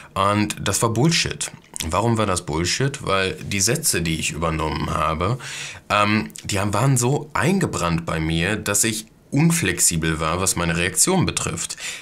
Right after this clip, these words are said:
Ich konnte mich nicht mehr auf mich selbst verlassen, sondern hab mich auf diese Sätze verlassen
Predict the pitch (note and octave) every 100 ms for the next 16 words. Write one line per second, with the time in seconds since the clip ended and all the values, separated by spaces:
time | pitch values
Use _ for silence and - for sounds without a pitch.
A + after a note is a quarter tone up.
0 | - A2 - D#3 D3 A#2+ B2 B2 G2+ G2
1 | E2 F2+ C3 - - E2+ E2 F#2 F2 F2
2 | F2 F2+ - G2+ F#2+ - F2+ E2+ E2+ C3
3 | - - E2+ D#2 D#2+ G2 B2